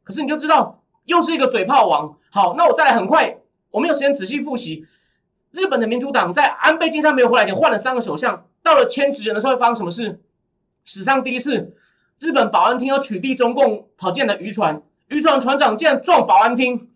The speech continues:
结果呢，渔船船长被扣押。你以为这件事完了吗？中共为了要逼日本放人，首次禁止稀土出口。稀土外交就是民主党第二任弄出来的。以前只要遇到中共的渔民乱闯进来呢，都是马上就驱赶走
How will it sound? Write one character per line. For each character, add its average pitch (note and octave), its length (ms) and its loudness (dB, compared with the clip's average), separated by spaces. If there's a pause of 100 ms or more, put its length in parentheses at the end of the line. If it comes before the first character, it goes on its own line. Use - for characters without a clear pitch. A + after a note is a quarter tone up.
(320)
结 D4+ 120 -6
果 C4+ 120 2
呢， A#3+ 100 -2
渔 C4+ 140 -8
船 - 340 0
船 D4 160 0
长 A#3+ 160 0
被 C#4 100 4
扣 C4+ 220 4
押。 G#3+ 360 0 (240)
你 C#4 120 -4
以 D4+ 60 2
为 A3+ 120 4
这 A3+ 60 0
件 D4 160 2
事 C#4+ 140 -2
完 G#3 160 6
了 G#3 80 -2
吗？ F#3+ 220 -2 (800)
中 E4 220 4
共 E4+ 160 4
为 D#4 80 6
了 D4+ 60 6
要 D#4 80 6
逼 D4+ 520 -2
日 E4+ 140 0
本 G#3+ 180 0
放 D4+ 220 4
人， E3+ 160 0
首 G#3 240 0
次 D#4+ 180 -2
禁 D4 240 -2
止 G3 140 -8
稀 D4 220 -4
土 G3 180 -4
出 A3 160 -6
口。 D#3 240 -2
稀 D#4+ 180 -2
土 A#3+ 140 -2
外 C4+ 160 4
交 B3 220 2
就 C#4+ 200 2
是 C#4 320 -4 (680)
民 D4+ 180 -2
主 D#4+ 100 -2
党 A3+ 200 2
第 D#4 120 0
二 C#4+ 80 8
任 C#4 280 2
弄 D4 120 2
出 B3 120 -2
来 F#3 160 2
的。 D#3+ 180 -6 (140)
以 B3+ 160 -2
前 B3+ 200 0
只 B3+ 80 -2
要 C4 140 4
遇 D#4 40 -4
到 D#4 120 4
中 C#4+ 160 0
共 D4 140 2
的 A3 80 -4
渔 B3+ 100 -4
民 B3 160 0
乱 D4+ 180 2
闯 F3+ 200 -6
进 C4+ 100 -6
来 F3 160 0
呢， E3 140 -4 (240)
都 C#4 120 2
是 C4+ 380 -2
马 G3+ 180 0
上 D4 200 2
就 C#4+ 80 -4
驱 C#4+ 200 -4
赶 G#3+ 220 0
走 C3+ 320 -4